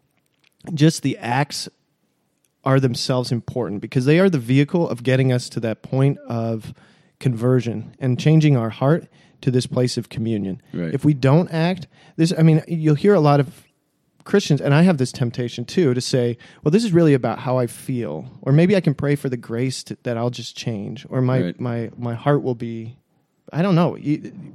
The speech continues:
Speaker 1: that's not the way God works. God works by us actually making these, um, uh, heroic acts of mercy that then change who we are, how we behave, and even our own,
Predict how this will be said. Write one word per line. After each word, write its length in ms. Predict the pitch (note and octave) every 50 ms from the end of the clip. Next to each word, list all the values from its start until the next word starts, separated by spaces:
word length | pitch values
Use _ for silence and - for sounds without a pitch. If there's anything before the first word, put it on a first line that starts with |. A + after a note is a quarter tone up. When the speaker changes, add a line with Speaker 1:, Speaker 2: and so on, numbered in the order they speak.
| - - - - - -
Speaker 1:
that's 240 | D3+ D3+ - - F#3
not 140 | F3 D3+
the 60 | - C#3
way 120 | D3 C#3+
God 240 | C3 C3+ A#2+ A#2 A#2
works. 380 | A#2 C3 C3 - - - - _ _ _ _ _ _ _ _ _ _ _ -
God 240 | C#3+ D3+ F3 E3
works 320 | C#3 C#3 C#3+ C#3+ - - _ - _ _ _ -
by 160 | - B2+ B2 - -
us 320 | D3+ D3 D3 E3 - - -
actually 800 | - C#3+ C3 C3+ C#3+ - - C#3+ B2+ B2 A#2+ A#2 A#2 A#2 B2 - _ - _ - _ _ _ _ _ _ _ _ _ _ _ -
making 640 | B2+ C#3 D3+ D#3+ - F3 D3 C3+ C3 B2 - - - -
these, 480 | C3+ B2 A#2+ A#2+ A2+ A#2 - - - - - -
um, 560 | A#2+ A2+ G#2+ G2+ G2 F#2+ G#2 G2+ G2 - - _ _ _ _ -
uh, 180 | D#2 A#1 A#1+ - - - _ _ _ _ _ - -
heroic 380 | - C#3 C#3 D3+ D#3+ C#3+ - -
acts 400 | - C3 D3+ E3+ D#3 - - -
of 160 | - C#3 B2
mercy 560 | B2+ C3 C#3+ F#3 G3+ - - A2 A#2 B2+ C#3+ _ _ _ _ _ _ _ -
that 240 | C#3 C3+ C3+ C#3 B2
then 200 | C#3 D3+ D#3+ D#3+
change 540 | - - - D3+ D3+ D3 D3 C#3 D3 - - _
who 180 | - - F3+
we 180 | F3 E3 D#3 C3+
are, 280 | B2 B2+ C3+ D#3 F#3
how 200 | E3+ - C#3 C#3+
we 100 | D3 D3
behave, 520 | C#3 C3 B2+ A#2 A#2+ B2 B2+ C3 D3 D3 - _ _ _ _ _ _ _ _
and 380 | B2 B2+ B2+ B2 B2+ B2+ B2 -
even 420 | - C#3+ C#3+ C#3 C#3 C3 B2+ B2 - _
our 200 | - B2 B2 B2
own, 560 | B2 B2 B2 B2 B2 A#2+ A2+ B2+ C3 - -